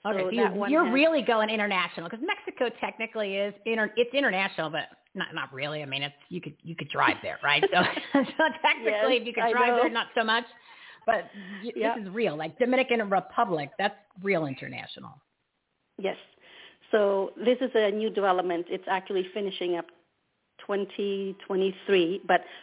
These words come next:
Speaker 2: the first floor has already been sold out. So I wanted to go and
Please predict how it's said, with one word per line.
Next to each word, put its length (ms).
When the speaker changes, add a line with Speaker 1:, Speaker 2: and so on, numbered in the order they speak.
Speaker 2:
the 100
first 200
floor 360
has 180
already 340
been 200
sold 280
out. 260
So 80
I 120
wanted 340
to 60
go 300
and 140